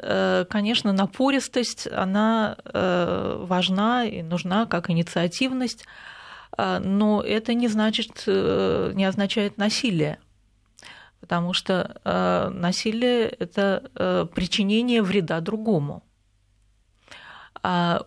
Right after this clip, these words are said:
у, э, такого, такого рода агрессии всегда должны быть, э, у позитивной агрессии должны быть определенные правила, определенные ограничения. И, э, в этом, э,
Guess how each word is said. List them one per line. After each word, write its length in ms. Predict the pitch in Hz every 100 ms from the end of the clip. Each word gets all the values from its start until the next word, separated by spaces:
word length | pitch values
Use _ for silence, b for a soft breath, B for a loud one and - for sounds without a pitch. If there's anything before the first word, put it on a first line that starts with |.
| -
у, 420 | 190 196 202 185 - _ -
э, 500 | 175 175 170 170 175 -
такого, 720 | - 175 269 294 269 208 196
такого 400 | 190 196 294 269
рода 240 | 226 180 175
агрессии 540 | 175 170 170 - 151
всегда 360 | 160 180 170 214
должны 420 | 240 208 - 208
быть, 320 | 202 202 - -
э, 300 | - 175 165 170
у 160 | - 156
позитивной 600 | - 185 196 190 165 151
агрессии 460 | 156 165 165 - 180 - B B B
должны 380 | - 185 208 226
быть 280 | 214 220 220
определенные 720 | 170 - 185 190 180 165 170
правила, 560 | 170 214 233 254 233 180
определенные 600 | 175 180 160 175 185 190
ограничения. 800 | 170 190 190 185 170 151 147 - - _ _ B B B B B B
И, 360 | 311 175 170 -
э, 400 | - 180 175 170
в 180 | 165
этом, 460 | 185 190 233 233 -
э, 680 | - - 180 185 180 190 196